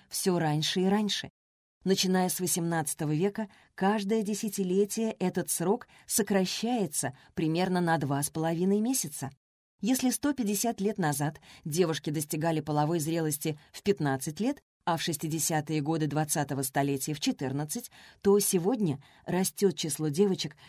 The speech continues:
которые достигают половой зрелости до десятилетнего возраста.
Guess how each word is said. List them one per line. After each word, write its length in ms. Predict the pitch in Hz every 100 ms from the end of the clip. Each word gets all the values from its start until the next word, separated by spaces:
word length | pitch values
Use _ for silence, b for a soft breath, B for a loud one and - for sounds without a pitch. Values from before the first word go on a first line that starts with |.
| B
которые 360 | 170 170 175 160
достигают 520 | 160 - 165 180 170
половой 360 | 151 156 165
зрелости 580 | 156 160 180 202 - 240 b b
до 260 | 185 175 240
десятилетнего 960 | 190 240 - 254 202 156 175 202 196 202
возраста. 580 | 208 160 143 - 127